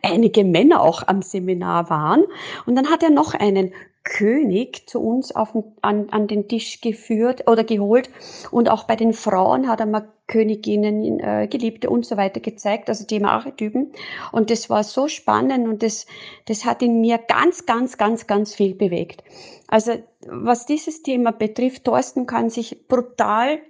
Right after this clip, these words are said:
super hineinfühlen und hat auf den Punkt mir genau sagen können:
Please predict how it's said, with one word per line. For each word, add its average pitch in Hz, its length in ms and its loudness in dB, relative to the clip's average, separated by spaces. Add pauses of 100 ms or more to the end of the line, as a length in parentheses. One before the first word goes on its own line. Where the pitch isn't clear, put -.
(680)
super 262 360 -2
hineinfühlen 247 1500 2 (480)
und 240 320 0 (1160)
hat 262 400 -2 (280)
auf 226 260 4
den 285 260 -2
Punkt 330 800 2 (920)
mir 254 560 4 (120)
genau 226 720 2 (1300)
sagen 254 460 -2
können: 202 540 -2